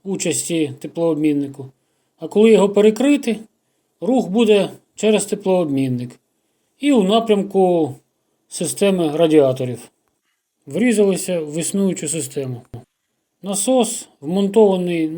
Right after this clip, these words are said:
на зворотній воді з радіаторів у напрямку котла та нашого теплообміннику.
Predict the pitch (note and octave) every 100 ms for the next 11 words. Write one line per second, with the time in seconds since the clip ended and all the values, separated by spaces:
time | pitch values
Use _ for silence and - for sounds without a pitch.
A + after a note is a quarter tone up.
0 | F3+ D#3 F#3 F3 D3+ C3+ F#3+ F#3 D#3 D#3
1 | D3+ C3 - _ C#3+ D#3+ E3 C3+ D#3 D#3
2 | G#3 A#3 G3+ F#3 C#3+ _ _ _ _ _
3 | _ _ _ _ F3+ G3+ G#3+ G3 F3+ -
4 | F3 D3+ C3 _ _ _ - F3 G3+ A#3
5 | A#3+ A3 - F3 G3+ - E3 E3 D#3 E3
6 | D3+ B2+ B2+ A#2+ A#2+ B2